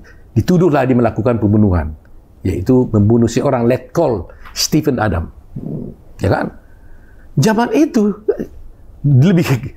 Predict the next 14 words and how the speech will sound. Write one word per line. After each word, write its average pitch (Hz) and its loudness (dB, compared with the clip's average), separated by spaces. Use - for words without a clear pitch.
kan 233 0
sebenarnya 240 2
kan 254 4
zaman 247 2
Orde 233 2
Baru, 262 2
luar 240 0
biasa 277 2
kan - -2
kekuasaan 240 0
mereka. 240 -2
Tapi 208 -4
yang 214 -2
terjadi, 175 0